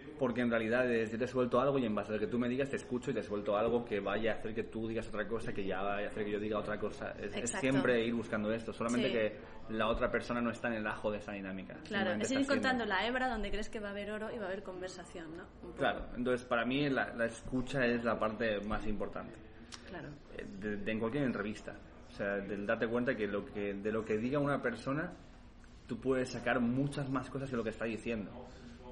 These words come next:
Speaker 1: Porque si te está hablando de, yo qué sé, tío, es que puede ser que te esté hablando de,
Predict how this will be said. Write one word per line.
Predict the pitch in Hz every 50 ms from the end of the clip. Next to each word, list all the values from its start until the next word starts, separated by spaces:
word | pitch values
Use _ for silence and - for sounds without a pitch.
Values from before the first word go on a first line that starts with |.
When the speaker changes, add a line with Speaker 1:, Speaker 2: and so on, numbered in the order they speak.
| - -
Speaker 1:
Porque | 117 110 107 107
si | 113
te | 110
está | 110 - - 123
hablando | 120 127 127 131 135 135 131 127 127
de, | 123 123 123 120 117 117 117 110 107 101 95 101 104
yo | 110 110
qué | - 139
sé, | - - - 113 127 131 107
tío, | 95 107 107 87 - - - - - - - - - - - - - - - -
es | 110
que | - - 120
puede | 110 123 123
ser | 135 135
que | 135
te | 131
esté | - 143
hablando | 131 127 123 131 139 135
de, | 120 110 104 101 101 101